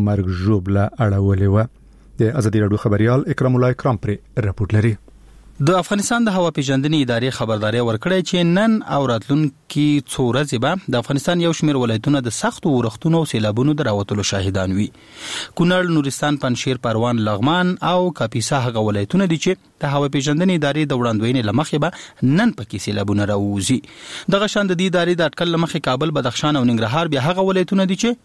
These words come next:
Speaker 2: په راتلونکو څو ورځو کې پکې د سختو اورښتونو او سیلابونو د راوتلو امکان شته.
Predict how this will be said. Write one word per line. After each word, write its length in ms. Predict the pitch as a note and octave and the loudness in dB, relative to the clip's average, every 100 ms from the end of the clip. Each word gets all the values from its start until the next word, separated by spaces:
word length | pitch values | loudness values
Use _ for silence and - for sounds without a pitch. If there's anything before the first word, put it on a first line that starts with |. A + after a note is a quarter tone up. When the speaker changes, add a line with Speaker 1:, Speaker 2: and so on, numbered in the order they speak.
| - | -4
Speaker 2:
په 100 | F#3 | -2
راتلونکو 420 | F#3+ G3+ A3 G3+ - | 0 0 -2 -2 -2
څو 40 | E3+ | 0
ورځو 180 | F3 F3+ - | 0 -2 -4
کې 100 | F#3 | -4
پکې 200 | F3 G3 G3 - _ D3+ | -2 -2 -4 -6 _ -4
د 100 | C#3+ | 0
سختو 360 | F#3+ F#3 F#3 E3+ | -2 -2 0 0
اورښتونو 560 | C#3 A#2+ - F#3+ G3 G3+ G3 | 2 0 -2 0 2 2 0
او 20 | F#3+ - | -2 0
سیلابونو 420 | A#2+ A2+ D3+ F3+ | 0 0 0 0
د 80 | D#3 | 0
راوتلو 420 | G#2+ G#2+ C3+ B2 G#2 | 0 -2 -2 0 0
امکان 360 | G2+ A2 F#2+ F2+ | -2 -2 -2 -4
شته. 140 | - | -4